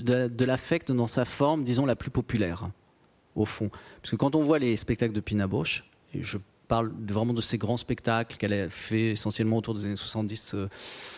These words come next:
à la fin des années soixante-dix, au début des années quatre-vingts, euh, des choses comme Contact Off, Nelken, euh, Tanz mit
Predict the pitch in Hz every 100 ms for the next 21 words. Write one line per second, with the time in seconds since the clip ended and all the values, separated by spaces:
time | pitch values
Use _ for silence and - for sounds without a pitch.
0 | - 107 107 127 113 120 - 110 117 117
1 | - 107 104 110 107 110 - 110 98 -
2 | - - - - 107 107 107 107 104 101
3 | - - 107 104 104 104 - - 107 107
4 | - 104 101 107 101 107 104 98 95 95
5 | 101 101 95 110